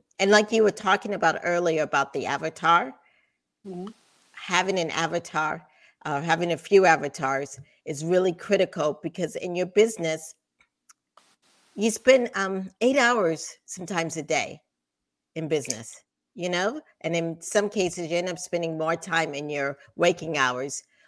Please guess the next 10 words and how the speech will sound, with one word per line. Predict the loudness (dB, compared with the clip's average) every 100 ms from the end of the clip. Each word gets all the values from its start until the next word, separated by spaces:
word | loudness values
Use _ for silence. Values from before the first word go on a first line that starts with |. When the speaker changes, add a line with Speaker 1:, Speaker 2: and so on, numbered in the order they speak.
| _
Speaker 1:
working. | 4 4 6 0 -2
So | -4 0
you | 2 0
really | 2 4 6 4
want | 2 0 -2 -6
to | -10 -8
enjoy | -8 -12 -8 -4 -2 -2
what | -6 -10
you | -12
do. | -8 -8